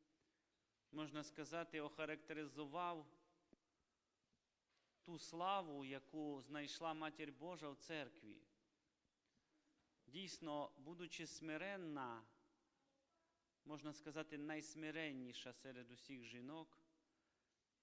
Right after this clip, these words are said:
надзвичайно кротка, терпелива, і яка не хотіла собі слави ніякої, абсолютно. І так сталося премудростю Божою, що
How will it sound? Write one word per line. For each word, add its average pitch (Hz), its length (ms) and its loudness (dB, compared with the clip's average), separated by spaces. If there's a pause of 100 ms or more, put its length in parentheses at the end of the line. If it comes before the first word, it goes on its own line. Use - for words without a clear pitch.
(380)
надзвичайно 139 800 2
кротка, 147 800 0 (140)
терпелива, 139 920 0 (1300)
і 123 440 -2 (460)
яка 156 560 2
не 160 200 2
хотіла 175 540 0
собі 139 340 -4
слави 143 520 0
ніякої, 131 760 -4
абсолютно. 123 800 -6 (560)
І 131 380 -2 (480)
так 170 220 4
сталося 156 540 2
премудростю 143 800 -2
Божою, 131 560 -4
що 131 400 0